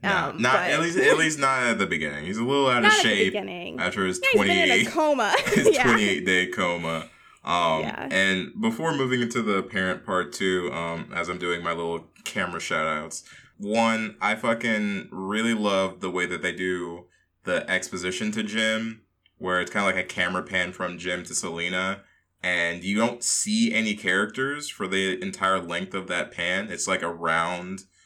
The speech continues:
Speaker 1: the room, but in the time that it takes the camera to move, we get, like, everything that has happened exposition-wise.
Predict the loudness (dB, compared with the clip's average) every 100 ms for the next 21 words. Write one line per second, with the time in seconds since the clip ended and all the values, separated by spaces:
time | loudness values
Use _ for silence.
0 | _ -6 -4 0 0 2 0 -4 -10 _
1 | _ -4 0 2 2 0 -2 0 0 0
2 | -4 -6 -8 -8 -4 -4 -2 -4 -4 -4
3 | -4 -4 -6 -4 -4 -4 -4 -4 -8 _
4 | _ _ -4 -2 -2 -4 -2 -2 -2 0
5 | -2 -2 -8 -6 -4 -2 -2 -2 -2 -6
6 | -8 -10 -10 -10 -10 -10 -10 -10 -10 -10
7 | -12